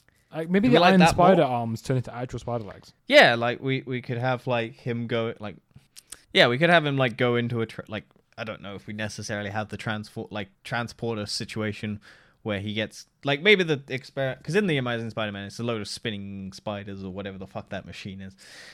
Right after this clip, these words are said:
Speaker 2: <laughs>
Speaker 1: Yeah,
Speaker 2: Uh,
Speaker 1: yeah.
Speaker 2: and so we have the spider bite, and then we have, maybe we have a lizard situation where he cracks and splurts out into, maybe we have, like, a werewolf lizard,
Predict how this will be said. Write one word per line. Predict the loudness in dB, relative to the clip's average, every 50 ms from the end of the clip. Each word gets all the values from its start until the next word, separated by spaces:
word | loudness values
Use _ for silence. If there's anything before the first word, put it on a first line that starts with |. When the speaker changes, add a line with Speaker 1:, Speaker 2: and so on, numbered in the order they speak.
| -10
Speaker 2:
<laughs> | -8 -8 -8 -8 -12 -14 -18 _ _ _ _ _ _ -20 -20 -20 -8 _
Speaker 1:
Yeah, | 2 4 4 4
Speaker 2:
Uh, | 4
Speaker 1:
yeah. | 4 2 2 2 2 0 -2 -4 -8 -10 -16 _ _
Speaker 2:
and | -6 -4 -4 -4 -4 -2
so | -2 0 0
we | 0 0
have | -2 -2 -4 -4
the | -8 -12
spider | -2 0 2 2 2 0
bite, | -2 -2 -2 -2 -2 -2 -4 -8 -12 _ _
and | -2 -2 0 0
then | 0 -2 -2
we | -2 -4
have, | -2 -2 -2 -2 -4 -6 -10 -18 _ _
maybe | 0 4 4 4 6 4 4
we | 4 4 4
have | 4 4 4
a | 2
lizard | 2 4 4 4 4 2 0 -2
situation | -6 -8 -8 -6 -6 -6 -6 -6 -8 -10 -10 -10 -8
where | -4 -4 -4
he | -2 -4 -6 -6 -8 -12 _ _ _ _
cracks | -6 -2 2 2 2 2 0 -2 -8 -8
and | -8 -8 -8
splurts | -8 -10 -12 -12 -12 -12 -10 -8 -6 -6 -6 -8 -10 -8 -6
out | -6 -6 -6 -6
into, | -8 -8 -8 -8 -8 -8 -8 -10 -10 -14 -20 -4 -2
maybe | 0 0 4
we | 6 6
have, | 6 6 6
like, | 4 4 6
a | 6 4
werewolf | 4 6 6 6 6 6 6 2 0 -2 -2 -4 -6 -4
lizard, | -2 -2 0 0 -2 -4 -4 -6 -10